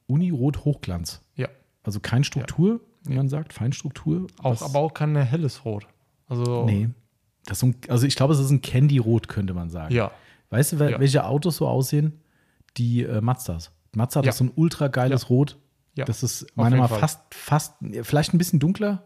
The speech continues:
Speaker 1: weiß ich nicht.
Speaker 2: Ja, stimme ich dir
Speaker 1: Aber
Speaker 2: zu.
Speaker 1: geht in die Richtung von diesem Mazda-Rot, was ich
Speaker 2: Ja.
Speaker 1: ja so pervers geil finde. Das ist schon echt unverschämt gut, diese Farbe.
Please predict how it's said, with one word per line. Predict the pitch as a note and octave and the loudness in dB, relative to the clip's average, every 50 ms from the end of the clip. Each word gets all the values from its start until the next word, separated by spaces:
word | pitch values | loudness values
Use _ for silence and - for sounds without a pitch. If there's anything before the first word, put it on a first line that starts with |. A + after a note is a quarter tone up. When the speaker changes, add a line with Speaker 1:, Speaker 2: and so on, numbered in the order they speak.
| _ - | _ -2
Speaker 1:
weiß | C3+ C#3 E3 - | -2 -2 -2 -2
ich | - | -4
nicht. | F#3 F3 - | -6 -6 -8
Speaker 2:
Ja, | - - - - _ _ _ - | -8 -10 -14 -20 _ _ _ -14
stimme | - - D3 C3 | -6 -4 -4 -2
ich | A2+ | 0
dir | - | 2
Speaker 1:
Aber | B2+ C3 C3+ | 4 4 4
Speaker 2:
zu. | C3+ A#2 | 4 4
Speaker 1:
geht | - - C#3+ C#3+ D3 | 4 2 2 2 4
in | D3+ C#3+ | 4 4
die | C3+ | 4
Richtung | C3 C#3 - - D3 B2 | 2 0 0 0 -2 0
von | - C3+ | 0 0
diesem | B2+ A2+ A#2+ | 0 2 2
Mazda-Rot, | B2 A#2 A#2+ - C#3+ B2+ G#2 A#2 B2 - | 2 0 0 0 0 0 0 -2 -2 -2
was | A2+ G#2 G#2+ | -2 -4 -2
ich | G#2+ - | -2 -2
Speaker 2:
Ja. | - | -2
Speaker 1:
ja | A2 | -2
so | G2+ A#2 A#2+ | -2 -2 -2
pervers | - A#2 G#2+ G#2+ G#2 F#2+ | -2 -2 -2 -2 -2 -4
geil | - G2 F#2+ F#2 | -4 -6 -6 -6
finde. | - - G2+ G2 G2 G2 | -4 -4 -2 -2 -2 -2
Das | G2+ G2 F#2 | -4 -6 -8
ist | G2 F#2+ | -8 -8
schon | - - G#2 - | -8 -8 -8 -6
echt | F#2 G#2 - - - - _ _ - D3 - _ _ _ _ _ | -6 -8 -10 -10 -14 -20 _ _ -20 -20 -20 _ _ _ _ _
unverschämt | - E3+ D#3+ C#3+ C#3 A2+ - - F#2+ F2+ F2+ | 4 6 6 6 6 4 2 0 -2 -4 -6
gut, | - - G2+ F2+ F#2+ | -8 -8 -8 -8 -6
diese | F2+ F2+ F2 | -8 -8 -8
Farbe. | - E2+ F#2 F#2 G2 G#2 | -8 -8 -8 -6 -8 -8